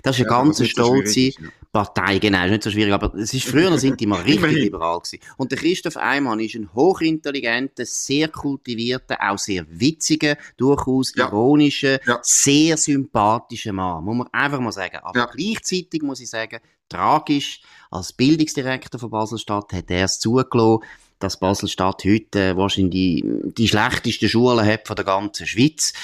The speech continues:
Speaker 1: Wie das, wie er das zustande gebracht hat, weiss ich auch nicht, aber es ist eine tragische, tragische Figur in dem Sinn und ich finde, jetzt der letzte Vorstoß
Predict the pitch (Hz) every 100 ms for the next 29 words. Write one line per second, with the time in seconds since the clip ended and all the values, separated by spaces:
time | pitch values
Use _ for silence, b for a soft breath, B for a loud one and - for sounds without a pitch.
0 | B 117 135 143 - - 156 202 156 139
1 | - 123 127 127 120 117 - 104 - 95
2 | 98 - 85 95 123 123 120 - 101 98
3 | 95 87 - 85 95 120 113 104 110 104
4 | B B - 85 107 113 107 - 95 95
5 | - 117 120 170 165 156 147 151 147 127
6 | 123 - 131 123 - 120 113 98 127 -
7 | 127 107 117 135 - 120 120 113